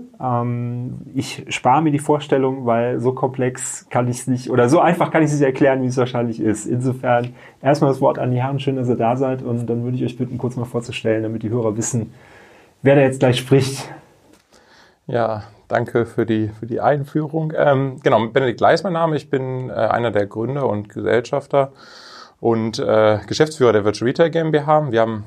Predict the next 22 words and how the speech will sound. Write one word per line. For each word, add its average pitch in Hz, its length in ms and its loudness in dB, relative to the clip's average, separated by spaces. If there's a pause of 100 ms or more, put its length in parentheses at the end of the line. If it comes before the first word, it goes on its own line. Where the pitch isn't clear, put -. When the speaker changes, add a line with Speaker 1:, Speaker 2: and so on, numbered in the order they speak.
Speaker 2:
zwanzig 107 320 -4
sechzehn 104 320 -2
gegründet 131 580 0
und 107 440 -8 (280)
was - 200 -6
wir 131 80 4
machen, 127 380 -2 (800)
also - 140 -4
wir 104 60 -2
sind 110 280 -4 (520)
im 110 120 -4
Kern 117 200 4
ein 107 60 -2
Softwareentwicklungsunternehmen, 151 1120 -2 (600)
ähm, 110 260 -2
aber 104 220 2
schon 113 400 0
im 110 100 -2
Schwerpunkt, 104 880 -2
äh, 95 220 -4
künstliche 104 420 -12
Intelligenz 92 800 -8